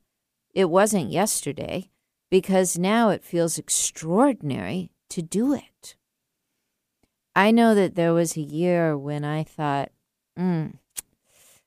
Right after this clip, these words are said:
I have had a lot of things happen in life." In fact, I was fifty, and I realized this could be the absolute middle of my life here. If I live to be a hundred,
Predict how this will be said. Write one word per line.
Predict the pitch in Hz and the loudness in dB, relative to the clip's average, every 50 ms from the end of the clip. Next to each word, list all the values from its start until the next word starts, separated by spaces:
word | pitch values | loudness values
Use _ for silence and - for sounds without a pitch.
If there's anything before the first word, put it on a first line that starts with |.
| _ _ _ _ _ _ | _ _ _ _ _ _
I | - 175 180 185 196 208 214 220 220 233 | 0 4 4 6 6 6 6 6 6 4
have | 233 208 202 220 196 - | 2 2 0 -2 -4 -2
had | 170 170 170 165 160 160 160 151 135 - | -2 -2 0 0 0 0 0 -2 -2 -2
a | - 147 | -4 -4
lot | 147 143 147 151 147 156 156 156 160 160 | -4 -2 -4 -4 -2 -2 0 0 0 -2
of | 165 - | -4 -6
things | - 160 160 156 151 - | -6 -4 -4 -4 -4 -6
happen | - 156 151 147 139 - - 143 | -6 -4 -4 -4 -4 -4 -6 -6
in | 143 139 135 | -6 -6 -6
life." | 139 131 - - _ | -8 -10 -12 -14 _
In | - 160 | -10 -10
fact, | - - 180 175 - - | -4 -2 0 0 0 0
I | 175 | -2
was | 160 156 - | -2 -2 -2
fifty, | - - - 202 190 - - 139 123 - _ _ _ _ _ _ _ _ _ _ _ _ _ _ _ _ _ | -4 -2 -2 -2 -2 -2 -6 -10 -10 -10 _ _ _ _ _ _ _ _ _ _ _ _ _ _ _ _ _
and | - 175 180 175 165 165 160 160 160 - - | 2 4 4 6 6 4 4 2 0 -2 -6
I | - - 113 170 | -6 -2 0 2
realized | 165 165 175 185 185 180 175 165 151 143 131 - - - - - - - _ _ _ _ _ _ _ | 4 4 6 6 6 6 6 4 4 2 0 -2 -6 -8 -10 -10 -14 -18 _ _ _ _ _ _ _
this | - 466 554 - | 4 4 4 4
could | - - 415 269 190 | 4 4 4 4 4
be | 160 175 196 208 | 4 4 4 4
the | 202 - 147 151 123 - - _ | 4 4 2 2 2 0 -4 _
absolute | - 185 196 202 190 - - - 190 196 196 180 - - | -2 -2 0 0 0 -2 -2 2 4 4 4 4 4 0
middle | 135 143 147 165 175 180 160 147 | -4 -4 -2 0 2 2 2 2
of | 139 - - | 0 -2 -4
my | - 139 135 135 | -6 -6 -6 -4
life | 131 127 131 147 190 220 202 - - | -4 -2 0 0 2 0 0 -4 -8
here. | - - 151 - - - - _ _ _ _ _ _ _ _ _ _ | -10 -10 -10 -10 -10 -14 -18 _ _ _ _ _ _ _ _ _ _
If | - | 2
I | 190 233 | 4 6
live | 240 240 240 208 180 | 6 6 6 6 6
to | 180 160 | 2 2
be | 160 165 151 | 4 4 2
a | 135 139 | 2 0
hundred, | - - 175 208 240 226 185 170 - - - - - | 0 0 2 4 4 4 2 0 -2 -4 -6 -10 -12